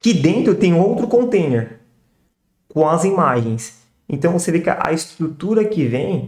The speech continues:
pode parecer bonitinha, legal, mas normalmente é desotimizada. Aqui a imagem, ó, beleza.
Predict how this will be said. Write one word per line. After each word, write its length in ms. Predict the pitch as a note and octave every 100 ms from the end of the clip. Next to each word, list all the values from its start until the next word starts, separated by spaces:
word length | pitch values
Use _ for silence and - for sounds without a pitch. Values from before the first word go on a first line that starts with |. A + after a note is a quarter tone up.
| -
pode 220 | D#3 D#3+
parecer 320 | E3 E3 E3+
bonitinha, 500 | D3 D3 C#3+ - D#3+
legal, 340 | D#3+ C#3 C3+
mas 160 | D#3+ D#3
normalmente 360 | E3+ E3+ E3+ E3+
é 100 | E3 -
desotimizada. 960 | C#3 D3+ E3+ F3 C#3+ B2+ A#2+ A2+ - _ _ _ _ _ -
Aqui 300 | D3 D3+ C3
a 40 |
imagem, 680 | C3 A#2+ A2 B2+ E3+ F#3+ F#3+ -
ó, 200 | - - - _ _ _ _
beleza. 640 | - A2+ - A2+ C3+ D3